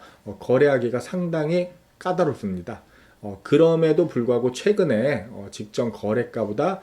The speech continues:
수억 원이 오른 금액의 신고가를 갱신하면서 거래가 속속 체결이 되고 있어서, 어, 본격적인 성수기인 하반기에 접어들면은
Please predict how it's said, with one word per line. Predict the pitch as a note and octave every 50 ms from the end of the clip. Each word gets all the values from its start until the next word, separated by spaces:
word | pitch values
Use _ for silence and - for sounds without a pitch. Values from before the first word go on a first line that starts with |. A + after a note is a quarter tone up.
| - - - - -
수억 | - - - - G#3 G#3 G#3+ G#3 G3+ F#3 F#3+
원이 | F3+ E3+ E3 E3+ E3 E3 -
오른 | - A#2+ A#2+ C3+ D3+ D3+ C3
금액의 | - - A#2+ A#2+ B2 A#2 A2 B2
신고가를 | - - - G3 F#3+ G3 F#3 F#3 - - D#3+ C#3+ C3+ C3+ C3 B2 B2+ - - - - _ -
갱신하면서 | - - B2+ C3 - C#3 C3+ B2+ A#2 A2 G#2+ A2+
거래가 | - - - G#2+ G#2 A2 A2 G#2+ C#3+ D3
속속 | D3 - - - - D3 - -
체결이 | - - D#3 C#3+ C3 B2 C3+ B2+
되고 | - G#2+ G2+ A2 B2
있어서, | A2 G2+ - G2+ F#2 - D3+ D3+ A#2+ F2 - - _ _ _ - _ _ -
어, | A#2+ A2 -
본격적인 | - D3 D3+ D#3+ D#3 D#3+ - - F3+ E3+ F3+ - - - D#3 D#3 E3+ F#3+ F#3
성수기인 | F3+ - - G#3+ G#3+ G3+ - G3 E3 E3 D#3+ D3+
하반기에 | C3+ - G3+ G3+ G3+ G3 F3+ E3 D#3 D#3 C#3+
접어들면은 | - C3 A2 A#2+ A#2 G#2+ A2 G#2+ G#2+ G#2+ G#2+ C3 D#3 D#3 A2 F#2